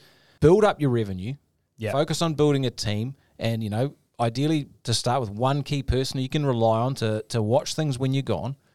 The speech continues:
Speaker 2: Yeah.
Speaker 1: Then put the right systems in place, and you will be able to take a break, uh, when the other people are working. And, uh, you'll pick up a bunch of work.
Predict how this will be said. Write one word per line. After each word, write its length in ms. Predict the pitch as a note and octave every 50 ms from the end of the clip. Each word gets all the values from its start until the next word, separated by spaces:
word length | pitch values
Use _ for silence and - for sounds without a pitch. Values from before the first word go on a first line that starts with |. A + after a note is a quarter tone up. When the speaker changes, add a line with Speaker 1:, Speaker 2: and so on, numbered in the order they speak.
| _
Speaker 2:
Yeah. 140 | - A2 G#2 -
Speaker 1:
Then 140 | B2 C#3+
put 140 | C#3+ G3 G3
the 80 | G3+ F#3+
right 200 | F3 E3+ - -
systems 440 | - C#3+ - - - D#3 D3 C3+ B2
in 80 | A#2
place, 340 | G#2+ - D#2+ D2+ - - -
and 200 | - - C#3 C#3
you 80 | B2+ A#2
will 160 | A#2+ C#3+ E3
be 100 | F3 D#3
able 100 | C#3 C3+
to 100 | - - -
take 180 | - A#2 -
a 60 | -
break, 300 | F2+ G2+ G#2 G2+ F#2 - _ _ _ _ _ _ _ -
uh, 240 | - A2+ G#2+ G2
when 460 | G2 G2 G2+ G#2+ G#2+ G#2+ G#2+ G#2+ G#2+ G2+
the 100 | F#2+ E2
other 160 | F#2+ F#2+ F#2+
people 240 | - G2 F#2 - F2+
are 60 | F2
working. 400 | F2+ G2 G#2 G#2 - F#2+ D#2 - - -
And, 300 | F#2 F#2 F#2+ F#2 F#2+ G2+
uh, 140 | G2 F#2+ F#2
you'll 140 | A2 B2 G#2+
pick 160 | - - A2
up 100 | A#2 G#2
a 80 | - F#2
bunch 240 | - G2+ A#2 C#3 -
of 80 | E3
work. 320 | D#3 D#3+ D#3+ D#3+ D#3 D#3